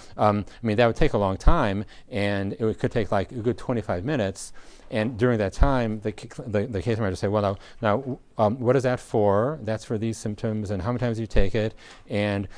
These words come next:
you know, it takes some time, and people's ar-, and fingers aren't necessarily that agile. So it becomes, like, a little social activity, just like rolling cigarettes.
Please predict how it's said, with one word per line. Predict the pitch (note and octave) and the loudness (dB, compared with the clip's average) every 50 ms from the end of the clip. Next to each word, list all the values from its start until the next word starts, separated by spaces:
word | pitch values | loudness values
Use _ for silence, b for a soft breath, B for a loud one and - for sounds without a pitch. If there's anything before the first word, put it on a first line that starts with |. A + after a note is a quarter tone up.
| B B | B B
you | G3+ | -2
know, | G#3 F#3 | 0 0
it | - | 6
takes | - A#2+ - - | 8 8 8 8
some | D#3 C#3 | 4 0
time, | - - B2+ B2 B2 B2 B2 B2 A#2+ | -2 0 0 2 2 2 2 0 -2
and | A#2 | -2
people's | - C3 A#2 A#2+ A#2+ A2 G#2 - | -4 -4 -2 -2 -2 -2 -4 -6
ar-, | - A2 B2 C3+ | -8 -8 -8 -8
and | - A#2+ A2 - | -6 -10 -10 -8
fingers | - - B2+ A2+ G#2+ | -6 -2 -2 0 0
aren't | A#2+ A2 | 0 0
necessarily | G#2+ A2 - - A2 G2+ | 0 -2 -2 -2 -2 -2
that | A2 G#2+ | -2 -2
agile. | G#2+ G#2+ G#2 G#2+ G2+ G#2 G2 G2+ G2+ G2+ G#2 G#2 B B B B B | -2 -2 -4 -2 0 0 0 0 0 0 -2 -2 B B B B B
So | - - C3 B2+ | -2 2 2 2
it | B2 | 4
becomes, | C3+ B2 - D3 B2+ | 2 -2 -2 -2 -2
like, | C#3 - C#3+ | -2 -2 0
a | |
little | C3+ C#3 C#3 | 0 0 -2
social | - - C#3+ C3 - - A#2+ | 0 0 -2 -2 0 -2 -4
activity, | A2+ - - - C#3 B2 G#2+ | 2 6 6 6 8 6 0
just | - A#2+ A#2 - | -2 -4 -4 -2
like | A#2+ A2 | -2 -2
rolling | A#2 A2+ G#2 | -2 -4 -4
cigarettes. | - - G2+ F#2 D#2+ - - - - - | -4 -6 -8 -8 -8 -10 -12 -14 -16 -16